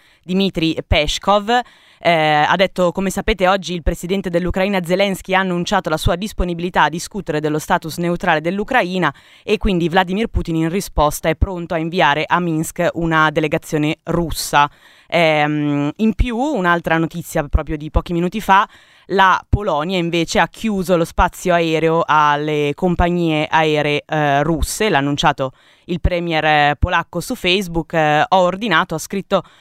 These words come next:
"la preparazione di una risoluzione del Consiglio dei Ministri che porterà alla chiusura dello spazio aereo sulla Polonia alle compagnie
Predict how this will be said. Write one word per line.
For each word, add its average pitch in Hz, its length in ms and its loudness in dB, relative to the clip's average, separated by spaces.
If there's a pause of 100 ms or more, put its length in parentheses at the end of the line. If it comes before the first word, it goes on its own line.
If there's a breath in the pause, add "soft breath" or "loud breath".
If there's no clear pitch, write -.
(140)
"la 196 260 2
preparazione 214 680 -4
di 175 80 -6
una 175 140 0
risoluzione 180 580 -2
del 160 140 -4
Consiglio 160 420 -2
dei 156 160 -2
Ministri 156 420 -2
che 147 140 -8
porterà 147 380 2
alla 143 280 2
chiusura 143 460 -4
dello 143 180 -2
spazio - 460 -2
aereo 139 320 0
sulla 147 280 0
Polonia 139 640 0
alle 147 340 2
compagnie 156 560 -2